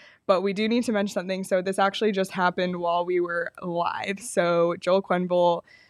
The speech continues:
um, resigned as Florida Panthers coach. Um, that news just came out, um, a little bit ago tonight. Um, we also have an episode, um, on the Chicago Blackhawks, um,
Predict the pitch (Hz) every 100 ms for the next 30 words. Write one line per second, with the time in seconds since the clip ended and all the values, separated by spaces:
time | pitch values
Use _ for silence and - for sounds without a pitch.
0 | _ - 175 170 - 185 180 190 175 170
1 | 196 220 - _ 185 175 - 190 185 185
2 | 185 185 175 - - 165 196 - - -
3 | - 180 151 180 170 170 185 - 180 175
4 | - - - 180 180 - - - - -
5 | - - 190 190 180 175 175 170 170 196
6 | 233 - - - - 185 175 208 226 190
7 | 175 165 170 - - - 190 185 175 -
8 | 180 180 185 180 175 170 170 - 180 175
9 | 175 175 175 170 165 170 - - 170 160
10 | 165 - 165 170 170 175 175 170 170 165
11 | 185 - 165 - - - _ _ _ _
12 | - 160 -